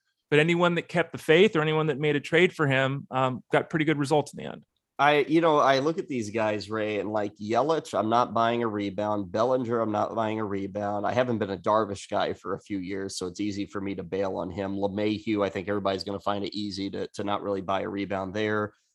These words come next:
Speaker 2: Uh, Blake Snell, I'm not a Blake Snell guy, never have been. So, you know, this year, the, the two I struggle with, Ray, Lindor and Nola. And Lindor is the big one, 'cause, Ray, there, there were no signs of Francisco being anything but a superstar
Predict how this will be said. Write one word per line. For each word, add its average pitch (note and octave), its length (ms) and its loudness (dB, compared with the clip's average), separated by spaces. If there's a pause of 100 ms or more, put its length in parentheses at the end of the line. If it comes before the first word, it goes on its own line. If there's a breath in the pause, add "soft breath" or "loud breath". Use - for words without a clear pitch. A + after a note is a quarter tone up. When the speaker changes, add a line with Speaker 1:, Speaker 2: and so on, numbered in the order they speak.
(120)
Speaker 2:
Uh, G2 140 0
Blake B2 280 4
Snell, A2+ 360 4
I'm G2 100 2
not G2 140 2
a F2+ 40 -2
Blake F#2+ 240 -4
Snell G2 300 0
guy, F#2+ 240 2
never F#2+ 260 -2
have G2+ 320 0
been. G2 240 -2
So, F2 280 -8
you G2 160 -10
know, G2 100 -10
this G#2 240 -6
year, G#2 180 -6 (340 soft breath)
the, C3+ 100 2
the C#3+ 160 4
two A3 240 4
I D3+ 100 10
struggle D3+ 400 4
with, A2 180 0
Ray, G#2+ 320 2
Lindor A#2+ 520 2
and G2 140 -2
Nola. G#2+ 360 -4 (1040)
And C3+ 140 -2
Lindor D#3 460 10
is B2 120 4
the G2 80 -4
big G2+ 240 2
one, G2+ 180 -2
'cause, A#2+ 240 2
Ray, F3+ 160 6
there, G3 260 6
there G#3 200 6
were C#3+ 160 8
no C3+ 200 4
signs A#2 400 2
of F#2+ 120 -8
Francisco A2 520 -2
being G2+ 280 -2
anything G#2 420 -2
but G#2+ 220 4
a - 20 2
superstar A#2 800 0